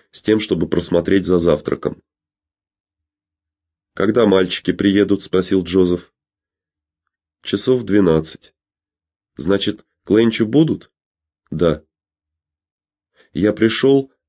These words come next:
а мистера Роджера уже не было», сказал Джозеф. «Он не завтракал». «Может, к ленчу придет».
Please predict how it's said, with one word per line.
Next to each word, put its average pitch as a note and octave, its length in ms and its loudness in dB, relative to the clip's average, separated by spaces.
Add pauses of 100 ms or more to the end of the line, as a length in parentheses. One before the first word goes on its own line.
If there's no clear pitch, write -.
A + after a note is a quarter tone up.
а F2 120 0
мистера A#2 400 0
Роджера A2 440 2
уже F#2+ 260 2
не F2 200 2
было», D#2 220 2
сказал D#2+ 380 -2
Джозеф. D2+ 520 -4 (280)
«Он A#2 160 0
не B2 100 4
завтракал». F#2+ 680 0 (1080)
«Может, D#2+ 520 -2
к - 80 -16
ленчу E2 380 0
придет». D2+ 480 -2